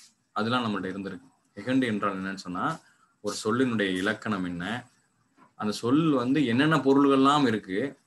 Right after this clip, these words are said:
என்னென்ன பொருள்கள்லாம் எங்கெங்கெல்லாம் பயின்று இருக்கிறார்கள், அதுக்கு எடுத்துக்காட்டு, இது எல்லாமே இருக்கும், மேற்கோள்கள் எல்லாமே இருக்கும். அது பேர் நிகண்டு என்று சொல்வார்கள். அது அகராதின்னு மட்டும் சொல்லக்கூடாது, அது ஒரு பெரிய ஒரு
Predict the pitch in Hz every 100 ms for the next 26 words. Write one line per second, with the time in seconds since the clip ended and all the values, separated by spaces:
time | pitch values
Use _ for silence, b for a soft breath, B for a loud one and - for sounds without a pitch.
0 | _ _ _ 113 151 185 160 135 156 147
1 | 147 185 131 143 160 151 147 156 139 123
2 | 156 151 135 107 104 92 90 101 104 101
3 | 107 120 110 98 90 - 98 95 104 127
4 | 127 131 147 - - 110 123 120 110 101
5 | 92 104 117 107 90 90 117 101 98 127
6 | 127 117 92 90 90 90 85 92 92 95
7 | 110 123 120 117 113 98 90 90 117 101
8 | 90 - 113 131 110